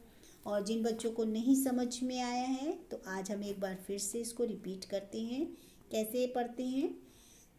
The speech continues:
थ्री हंड्रेड एट्टी सेवन rupees। Words में लिखने हैं, numbers name लिखना चाहते हैं, बस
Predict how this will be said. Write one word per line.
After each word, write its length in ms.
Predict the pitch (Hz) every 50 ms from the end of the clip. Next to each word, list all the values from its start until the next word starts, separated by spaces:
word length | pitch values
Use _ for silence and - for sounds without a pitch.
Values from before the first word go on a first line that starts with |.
| - - - - - - - - - - - - - - - - - - - - - - - - -
थ्री 220 | - 294 302 320 320
हंड्रेड 600 | 277 254 226 214 202 185 202 220 240 233 - - 202
एट्टी 440 | 196 190 190 - - - 254 262 349 - - - -
सेवन 460 | - - - 240 208 180 170 170 165
rupees। 420 | 160 156 156 - - 147 - - - - - - - - - - - - - - - - - - - - - - - -
Words 440 | 180 170 180 175 180 180 - - - 233
में 80 | 233
लिखने 280 | 226 240 240 - 262 269
हैं, 100 | 262 240
numbers 360 | 214 196 190 214 220 220 - 247
name 160 | 240 240 240
लिखना 240 | 240 233 - 240 240
चाहते 360 | 247 247 233 226 220 - 262
हैं, 140 | 269 339 - - - - - - - - - - - - -
बस 220 | 208 220 214 -